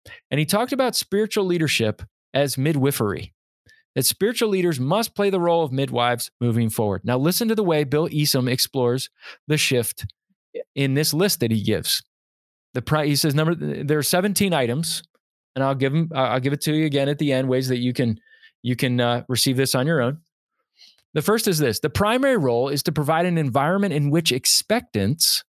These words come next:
are encouraged to give birth to the potential within them.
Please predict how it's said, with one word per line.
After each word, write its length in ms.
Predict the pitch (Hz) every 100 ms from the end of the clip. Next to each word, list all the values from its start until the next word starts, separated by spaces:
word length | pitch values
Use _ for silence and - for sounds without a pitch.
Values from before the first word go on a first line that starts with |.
| _ _ _ _ -
are 140 | 165
encouraged 500 | 170 160 196 247 214
to 80 | 202
give 240 | 180 143
birth 380 | 143 143 156 - _ _ -
to 80 |
the 80 | 165
potential 480 | 151 131 120 107 120
within 280 | 139 208 175
them. 220 | 98